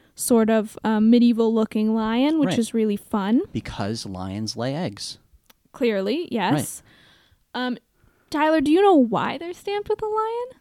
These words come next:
Speaker 2: I just said, 'cause lions
Speaker 1: Oh, because
Speaker 2: lions
Speaker 1: it laid, it was laid
Speaker 2: Right,
Speaker 1: by a
Speaker 2: right, right.
Speaker 1: lion.
Speaker 2: Actually, here,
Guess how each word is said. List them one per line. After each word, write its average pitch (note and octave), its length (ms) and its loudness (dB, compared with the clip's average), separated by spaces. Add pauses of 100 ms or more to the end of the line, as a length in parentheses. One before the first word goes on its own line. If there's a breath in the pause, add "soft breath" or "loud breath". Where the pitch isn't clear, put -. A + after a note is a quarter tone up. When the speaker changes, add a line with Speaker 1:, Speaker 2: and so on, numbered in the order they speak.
(120)
Speaker 2:
I - 40 -12
just - 200 -6
said, E3 260 -2 (260)
'cause - 200 -10
lions B2+ 260 -2
Speaker 1:
Oh, C#4 100 2
because C#4 300 0
Speaker 2:
lions D3+ 420 2
Speaker 1:
it - 20 0
laid, A#3+ 160 0 (140)
it - 60 -2
was A#3 180 0
laid A3 140 0
Speaker 2:
Right, F3 80 4
Speaker 1:
by F3 80 4
a F#3 100 4
Speaker 2:
right, G3 140 6
right. A3+ 60 0
Speaker 1:
lion. B3 160 0
Speaker 2:
Actually, E3 420 0
here, G#2 640 -2